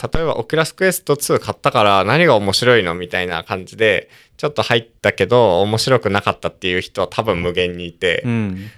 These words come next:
Speaker 1: だからその中で、あ、これできそうじゃん、ちょっとやってみようかなっていう人だけが今残ってる空間な気がする。
Speaker 2: あー、やっぱりこう、作る側の方がこう、よく残ってるって感じですよね。
Speaker 1: そうそうそう。例え、あれ、あれに近いよね。あの、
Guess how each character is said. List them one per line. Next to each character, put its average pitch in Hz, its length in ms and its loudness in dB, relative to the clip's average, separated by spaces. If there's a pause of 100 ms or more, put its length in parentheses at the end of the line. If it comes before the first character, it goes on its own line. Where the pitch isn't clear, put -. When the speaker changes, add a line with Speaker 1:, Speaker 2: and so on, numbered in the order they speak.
(120)
Speaker 1:
だ - 80 -20
か 110 140 0
ら 107 60 0
そ - 140 -2
の 135 80 -2
中 143 220 0
で、 107 100 2
あ、 113 40 0
こ - 340 0
れ 202 100 0
で 202 140 0
き - 120 -10
そ 202 400 4
う 160 40 -2
じ 131 80 2
ゃ 110 100 4
ん、 87 120 -6
ち - 100 -6
ょ 165 40 -4
っ - 60 -20
と 113 80 0
や 101 80 4
っ - 100 -4
て 117 120 -4
み 123 100 0
よ 139 120 2
う - 20 -4
か 113 120 -2
な 110 100 -2
っ 101 40 -8
て - 140 -16
い 107 120 -2
う 104 40 -4
人 120 260 -6
だ 104 120 0
け 113 180 -6
が 101 80 2
今 87 220 -4
残 80 300 -14
っ - 40 -20
て 87 100 -14
る 87 100 -14
空 87 200 -14
間 87 240 -10
な 82 160 -10
気 - 200 -12
が 113 120 -2
す 110 80 0
る。 110 40 -4
Speaker 2:
あ 95 400 -6
ー、 165 60 -4
や 175 60 2
っ 185 80 -2
ぱ 269 100 2
り 233 60 0
こ - 160 -2
う、 - 20 -20
作 - 180 -2
る 226 100 2
側 226 260 0
の 185 520 -4
方 196 200 0
が 113 140 2
こ 107 80 -4
う、 104 40 0
よ 123 100 2
く 117 100 -6
残 104 180 -2
っ - 80 -6
て 104 80 -6
る 98 60 -6
っ - 20 -10
て - 180 -12
感 98 160 -8
じ 95 80 -10
で 92 60 -12
す - 40 -14
よ 101 80 -6
ね。 139 120 -6
Speaker 1:
そ 196 60 -6
う - 40 -10
そ 92 180 -12
う - 80 -14
そ 117 100 -20
う。 - 100 -20
例 196 160 0
え、 - 100 -4
あ 131 120 2
れ、 147 100 -2
あ 147 140 0
れ 175 120 -8
に 208 140 -10
近 - 260 0
い 151 40 4
よ 110 60 -2
ね。 85 200 -6
あ - 80 -6
の、 95 380 -4